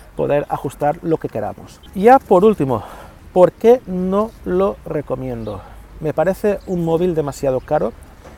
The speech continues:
está por do-, los doscientos euros, incluso superior,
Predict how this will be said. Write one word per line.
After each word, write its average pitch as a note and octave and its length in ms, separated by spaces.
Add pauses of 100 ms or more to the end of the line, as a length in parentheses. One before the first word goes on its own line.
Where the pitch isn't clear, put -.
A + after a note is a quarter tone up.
(240)
está D3 300
por C3+ 400
do-, C#3 100
los C3+ 180
doscientos B2+ 600
euros, B2+ 400
incluso B2+ 760 (120)
superior, D3 400